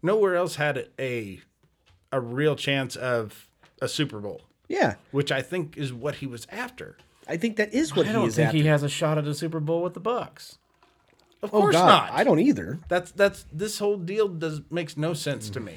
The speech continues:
Speaker 3: No.
Speaker 2: The only thing that it makes sense is that he's going from the A F C now to the N F C, which is a clusterfuck when you look at it. He's, he no longer has to be, he doesn't have to play Patrick Mahomes or,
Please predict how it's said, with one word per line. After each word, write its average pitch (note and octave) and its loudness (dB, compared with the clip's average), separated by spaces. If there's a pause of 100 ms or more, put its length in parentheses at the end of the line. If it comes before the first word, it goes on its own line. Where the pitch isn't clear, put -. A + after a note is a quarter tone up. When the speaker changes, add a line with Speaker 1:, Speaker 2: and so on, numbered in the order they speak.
Speaker 3:
No. C3 0
Speaker 2:
The D#3 2
only C4 4
thing C#4+ 0
that F#3+ 6
it A#2 2
makes D#3+ 0
sense D3 0
is A#2+ -4
that A#2+ 2
he's A2+ -2
going A#2+ -2
from A2+ -6
the A2 -4
A F#3+ 2
F G#3+ -2
C G3+ -4
now D3+ 2
to C#3+ 0
the C3 -2
N B2 0
F G#2 -4
C, G#2+ -4
which G#2 -4
is A2 -6
a A2 -6
clusterfuck A2 -4 (340)
when B2+ -4
you A#2 0
look A2 -2
at G2 -4
it. F#2+ -6
He's, B2+ -2
he C3 -2
no E3+ 4
longer E3+ 2
has C3 0
to A#2+ -2 (240)
be, B2 -4 (240)
he D3 0
doesn't E3+ 0
have C#3 -4
to C3+ -4
play A2+ 0 (420)
Patrick C3+ -4
Mahomes A#2 -4 (260)
or, A2+ -2